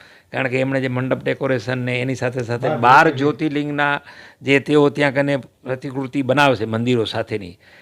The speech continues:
Speaker 1: એટલે એક જેને કહેવાય કે, અ, માણસોને એક જવા માટેનું એક, અ, અનેરું એક, અ, એક પોતાની થનવનાટ હશે કે હું આ કથાનો લાભ લઉં.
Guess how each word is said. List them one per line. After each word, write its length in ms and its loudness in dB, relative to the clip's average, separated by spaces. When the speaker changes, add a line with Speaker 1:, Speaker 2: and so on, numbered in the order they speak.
Speaker 1:
એટલે 240 4
એક 300 2
જેને 240 -2
કહેવાય 300 0
કે, 600 2
અ, 260 -8
માણસોને 760 2
એક 180 -4
જવા 300 4
માટેનું 540 0
એક, 220 -4
અ, 360 -4
અનેરું 320 2
એક, 60 -8
અ, 580 -8
એક 160 -8
પોતાની 260 -4
થનવનાટ 580 2
હશે 260 -14
કે 80 -12
હું 280 -6
આ 340 -2
કથાનો 360 -6
લાભ 260 -2
લઉં. 220 -6